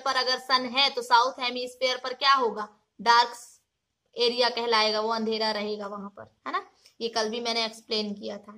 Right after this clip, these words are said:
ठीक है। तो ये position जो है अर्थ की वो क्या कहलाती है, समर solstice कहलाती है, ठीक।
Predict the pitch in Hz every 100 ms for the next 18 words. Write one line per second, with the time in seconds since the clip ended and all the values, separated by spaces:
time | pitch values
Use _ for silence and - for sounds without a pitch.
0 | - 330 370 370 - - - 302 277 403
1 | 359 320 311 302 277 254 240 240 226 220
2 | - 262 302 294 294 302 311 269 220 220
3 | 208 208 - 233 262 262 240 220 214 -
4 | - - 240 - 208 196 190 - 208 202
5 | _ _ _ 339 370